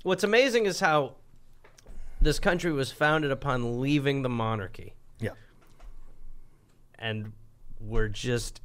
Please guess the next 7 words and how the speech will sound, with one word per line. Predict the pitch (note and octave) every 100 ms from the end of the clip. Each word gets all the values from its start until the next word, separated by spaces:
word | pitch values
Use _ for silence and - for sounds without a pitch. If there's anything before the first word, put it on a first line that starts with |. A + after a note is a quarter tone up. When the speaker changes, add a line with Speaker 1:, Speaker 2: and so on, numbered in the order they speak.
| -
Speaker 1:
inching | A#2+ A#2 A2 G#2 G#2
towards | A2 G2+ G2 -
the | G#2+
monarchy. | F#2+ F#2 F#2 - - -
Speaker 2:
<laughs> | - - - G#5 G#5 G#5 G#5 G#5 G5+ F#5 - G5 F5+ - - - - -
King | -
Speaker 1:
I | D#4